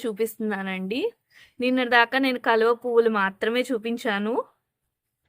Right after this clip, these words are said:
ఇప్పుడైతే లోటస్‌ని అయితే చూపిస్తున్నాను. ఇవి మేము, ఆ, కోసుకొని వచ్చామని చెప్పి ఒక వ్లాగ్ అయితే పెట్టాను కదా. ఇవన్నిటిని ఇలా ఒక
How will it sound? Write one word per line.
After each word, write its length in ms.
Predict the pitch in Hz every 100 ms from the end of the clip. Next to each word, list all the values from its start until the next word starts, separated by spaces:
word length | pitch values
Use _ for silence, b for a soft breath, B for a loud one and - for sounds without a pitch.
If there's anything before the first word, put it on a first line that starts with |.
| _ _ _
ఇప్పుడైతే 580 | 247 226 254 240 233 269 277
లోటస్‌ని 460 | 233 233 247 285 247
అయితే 180 | 220 233 247
చూపిస్తున్నాను. 600 | 220 247 254 226 208 240 277
ఇవి 140 | 254
మేము, 380 | 240 226 233 254 247 - _ 220
ఆ, 20 | 226 214 220 214 _ _ _ _ _
కోసుకొని 560 | 262 254 269 - 277 277 240
వచ్చామని 540 | 233 262 240 240 226
చెప్పి 340 | 214 - 262 294 349 226
ఒక 100 | 240 233
వ్లాగ్ 420 | 226 214 214 240
అయితే 160 | 233 262 233
పెట్టాను 360 | 214 226 226 208
కదా. 180 | 196 294 - b b b b -
ఇవన్నిటిని 680 | 247 247 247 269 277 277 285
ఇలా 160 | 254 240
ఒక 140 | 254